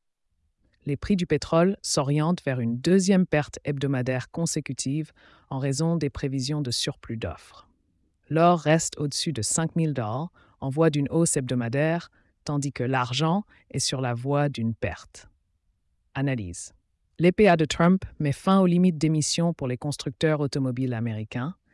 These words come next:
Des règles étatiques et des procès pourraient suivre. Exclusif,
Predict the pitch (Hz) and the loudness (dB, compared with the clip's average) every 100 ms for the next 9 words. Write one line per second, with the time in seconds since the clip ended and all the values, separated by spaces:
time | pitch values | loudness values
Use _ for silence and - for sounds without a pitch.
0 | _ _ _ - 127 131 107 170 185 165 | _ _ _ -6 -4 -4 -2 0 2 2
1 | - 175 - - _ _ 127 120 - - | 0 -6 -8 -20 _ _ -8 -8 -8 -6
2 | 127 143 143 - 107 107 - 87 - - | -4 -4 -6 -6 -8 -8 -8 -12 -14 -20
3 | _ _ _ _ _ _ _ _ _ - | _ _ _ _ _ _ _ _ _ -6
4 | 151 - 156 139 175 214 | -6 -4 -2 0 -2 -4